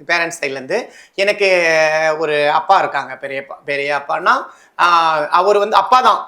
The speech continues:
ஆஹ், பாலசுப்ரமணியன், இந்து ம-, மக்கள் கட்சியோட மாநில தலைவர், ஆஹ், பாலசுப்ரமணியன் ஜி. அவர்கிட்ட இந்த மாதிரி விஷயம் சொன்ன உடனே நான் அப்ப ஜி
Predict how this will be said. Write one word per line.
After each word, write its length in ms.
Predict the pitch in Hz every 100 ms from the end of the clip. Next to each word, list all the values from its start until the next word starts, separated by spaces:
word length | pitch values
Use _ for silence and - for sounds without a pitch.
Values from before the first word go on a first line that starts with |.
| - _
ஆஹ், 320 | - 165 151 151
பாலசுப்ரமணியன், 920 | 175 190 190 156 156 151 147 147 139
இந்து 300 | 165 180 190
ம-, 600 | 175 147 139 139 139 143
மக்கள் 280 | 143 - 147
கட்சியோட 440 | 143 143 143 160
மாநில 340 | 196 151 147 139
தலைவர், 500 | 139 139 127 131 _ _ _ _ _ _
ஆஹ், 280 | 160 156 156
பாலசுப்ரமணியன் 1000 | 151 139 139 139 131 135 139 139 139 127
ஜி. 340 | 127 226 - - _ -
அவர்கிட்ட 260 | 202 220 214
இந்த 180 | 190 185
மாதிரி 320 | 175 175 170
விஷயம் 340 | 165 - 165
சொன்ன 240 | - 147 139
உடனே 260 | 135 196
நான் 160 | 220 180
அப்ப 140 | 175
ஜி 180 | 135 190